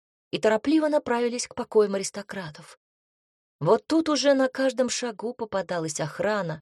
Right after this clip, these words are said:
и слуги дворян, бегающие с утра, как наскепидаренные. "Куда?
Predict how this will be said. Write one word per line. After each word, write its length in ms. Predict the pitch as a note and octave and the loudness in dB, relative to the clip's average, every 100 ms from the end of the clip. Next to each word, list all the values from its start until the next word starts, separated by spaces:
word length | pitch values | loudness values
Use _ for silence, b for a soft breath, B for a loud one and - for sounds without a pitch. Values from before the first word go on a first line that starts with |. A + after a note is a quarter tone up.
| _ _ _ _ | _ _ _ _
и 80 | G#3+ | -2
слуги 400 | - B3 B3+ B3 | 2 2 2 0
дворян, 640 | G3+ A#3+ B3 A3 E3+ - | 0 0 2 0 -4 -6
бегающие 640 | E3 D#3+ G#3 F#3 F3+ - F3+ | -6 2 2 2 -6 -4 -4
с 100 | - | -4
утра, 300 | F#3 G#3+ E3+ | -4 -4 -2
как 260 | E3 D3+ | -4 -4
наскепидаренные. 1040 | E3 E3+ - G3+ G#3+ F#3+ E3+ E3 D#3+ - - _ _ _ _ _ _ _ _ | -4 -4 -2 -2 0 0 -4 -8 -12 -14 -20 _ _ _ _ _ _ _ _
"Куда? 520 | F3 E3+ A3+ G3+ D3 | 0 4 6 6 2